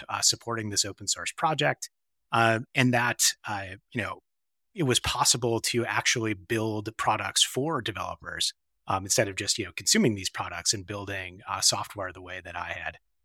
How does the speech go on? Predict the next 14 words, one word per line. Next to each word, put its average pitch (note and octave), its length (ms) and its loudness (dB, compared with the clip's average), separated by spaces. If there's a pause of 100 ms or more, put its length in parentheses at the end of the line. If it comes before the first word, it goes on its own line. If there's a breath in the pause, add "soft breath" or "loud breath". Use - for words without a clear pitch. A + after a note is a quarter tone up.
(140)
uh, - 100 -2
sort G2+ 200 4
of F2 60 -4
done F2+ 200 -4
previously. F2+ 600 -4
So F2+ 300 -2 (340)
I - 60 0
kind F3 180 6
of F#3+ 60 -2
got D#3+ 220 8
bitten B2 420 2 (180 loud breath)
by, A2 520 4 (180)
you C3 80 -6
know, G#2+ 120 0